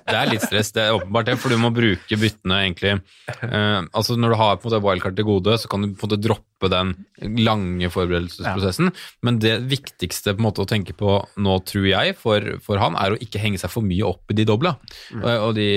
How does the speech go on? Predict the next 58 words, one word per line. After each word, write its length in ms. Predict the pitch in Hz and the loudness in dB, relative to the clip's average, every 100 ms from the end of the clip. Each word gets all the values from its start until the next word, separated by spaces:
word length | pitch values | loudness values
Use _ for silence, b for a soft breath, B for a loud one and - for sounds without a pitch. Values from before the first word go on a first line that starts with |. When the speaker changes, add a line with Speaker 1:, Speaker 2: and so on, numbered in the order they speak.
| 104 104 | 0 -4
Speaker 2:
Ja, 280 | 95 98 107 | -6 -6 -4
Speaker 1:
eh, 120 | 107 | -2
Speaker 2:
kanskje 180 | 139 117 | 0 0
Speaker 1:
doble 0 | |
Speaker 2:
sant 120 | 110 | 0
det. 120 | 107 | 0
Speaker 1:
rundene, 220 | 101 98 147 | 0 0 -2
fordi 240 | - 131 95 | -2 0 0
at 120 | 107 | 0
det, 60 | 120 B B B B 107 | -4 B B B B -2
det 60 | |
er 60 | 107 | 0
greit 200 | 123 147 | 0 0
nok 140 | 127 | 0
at 80 | 113 | 0
det 60 | 110 | 0
er 60 | 101 | 2
doble 300 | 92 95 95 | 0 0 0
den 100 | 98 | 2
runden, 280 | 101 92 117 | 2 2 2
men 80 | 117 | 0
du 40 | |
skal 160 | - 101 | 0 0
jo 60 | 123 | 2
hente 200 | 120 110 | -2 -2
poeng 300 | 123 92 101 | 0 2 2
i 60 | 107 | 0
s-, 400 | - - - - - | -2 -4 -4 -4 -4
ti 180 | 113 110 | 0 2
runder 180 | 110 110 | 2 0
fram 160 | 110 98 | 0 -2
til 100 | 120 | 0
de 60 | 120 | 2
dobla. 260 | 120 131 - | 2 0 -2
Speaker 2:
Mm. 220 | - 87 82 B B B B B B B | -6 -6 -6 B B B B B B B
Speaker 1:
Altså, 160 | 147 | 2
Speaker 2:
Ja. 20 | 151 | 4
Speaker 1:
du 60 | |
må 80 | 131 | 2
ikke, 140 | 160 151 | 2 2
du 40 | |
må 80 | 135 | 2
ikke 140 | 147 165 | 2 2
la 140 | 120 117 | 2 2
konsekvensen 640 | 120 123 120 101 92 - 98 | 0 -2 0 0 0 -2 0
bli 100 | 123 | 2
Speaker 2:
Nei. 200 | 135 160 | 2 2
Speaker 1:
de 60 | 104 | 0
ti 80 | 101 | 0
rundene 220 | 92 85 | -2 -2
som 100 | 101 | 0
er 140 | 92 | 0
nå. 140 | 123 156 B 160 - - - - - | 0 0 B -8 -10 -16 -14 -12 -8
Du 80 | 117 | -2
kan 160 | 139 143 | 2 2
gjøre 160 | 120 | 2
noen 240 | 127 113 113 | 2 2 2
grep 220 | 104 | 0